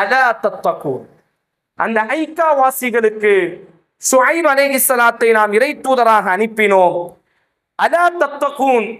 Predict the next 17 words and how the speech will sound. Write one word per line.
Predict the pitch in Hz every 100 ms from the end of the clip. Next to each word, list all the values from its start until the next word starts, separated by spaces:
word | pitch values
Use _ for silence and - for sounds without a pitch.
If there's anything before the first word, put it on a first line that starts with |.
| - -
ஷுஐப் | 240 262 294 269
அலைஹிஸ்ஸலாத்தினுடைய | 262 254 - 247 226 220 226 220 202 185
முதல் | 247 311 320 240
அழைப்பு, | 233 247 233 - 214 196 202 - 175
"அல்லாஹுவை | 220 269 240 233 220 214 202
நீங்கள் | 190 180
அஞ்ச | 180 190 208
வேண்டுமே." | 185 170 151 139 123 - _ _ _ _ _ - 247
"இன்னி | 302 320
லக்கும் | 294 285 311 302
ரசூலுன் | 277 - 320 311 302 294 277
அமீன், | 302 302 190 113 - _ _ _ _ - 208
உண்மையான | 277 294 302 311 330 330
இறை | 285 302 294
தூதராக | 311 294 285 277 269 262
நான் | 254
இருக்கிறேன். | 233 175 269 233 214 147